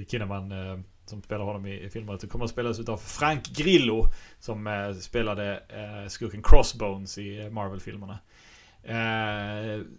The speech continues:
Nina Masurski, som är hon som är lite så här Creature from the Black Lagoon, fisk, eh, människa, eh, karaktären spelas utav, eh, skådespelaren och jag tror också regissören Zoe Chow.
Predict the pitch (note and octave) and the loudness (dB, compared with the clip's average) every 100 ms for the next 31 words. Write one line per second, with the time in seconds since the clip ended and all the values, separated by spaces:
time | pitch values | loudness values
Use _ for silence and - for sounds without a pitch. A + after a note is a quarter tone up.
0 | - C#3 E3 E3 D3+ D3+ - F3 A#2+ - | -14 -2 2 2 2 0 4 4 2 -2
1 | C#3+ D3 C#3 C3+ B2+ B2 A2+ A#2+ A#2 A2 | -4 -4 -6 -6 -4 -4 -4 -6 -10 -10
2 | G#2+ G#2+ A2 G#2+ G#2+ G2+ B2 - A#2 A2+ | -10 -8 -8 -8 -8 -6 -6 -6 -6 -8
3 | G#2+ A2 G#2 B2 A#2+ A2+ G2+ A#2+ A#2+ - | -4 -4 -4 -4 -4 -4 -4 -6 -6 -6
4 | - - A#2+ A#2 A2+ G#2+ G2+ - G2+ G2 | -10 -12 -10 -10 -8 -6 2 2 2 -2
5 | A2 A2 G2+ A2 G#2 - A2 G2 G#2+ G#2 | -10 -12 -10 -8 -10 -10 -12 -12 -10 -12
6 | A2 G#2 G2+ G#2+ G#2 A#2+ G#2+ A2+ A2 A2 | -10 -10 -10 -12 -12 -10 -10 -10 -10 -10
7 | - B2 A#2 A#2 D3+ C3+ D#3+ C3+ A#2+ A#2 | -10 -8 -8 -4 -2 -2 -4 -6 -6 -4
8 | - B2 G2 G#2 G2 A2 G2+ - G3 G#3 | -4 -4 -6 -8 -6 -6 -6 0 2 2
9 | G#3 | 0